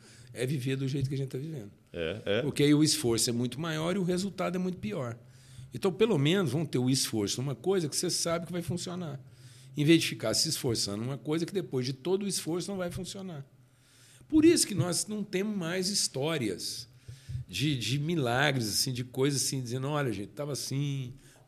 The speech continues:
Speaker 1: tal, e aí eu tava morto lá numa estrada, passou um viajante,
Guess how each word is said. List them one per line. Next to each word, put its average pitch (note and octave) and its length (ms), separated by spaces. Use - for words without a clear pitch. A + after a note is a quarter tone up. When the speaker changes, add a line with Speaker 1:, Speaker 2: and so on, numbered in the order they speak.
Speaker 1:
tal, C3 520
e A#2+ 40
aí C#3 340
eu A#2 80
tava C#3 280
morto C3+ 480
lá C3 120
numa B2+ 140
estrada, A#2 640
passou B2+ 400
um C#3+ 40
viajante, A#2 1120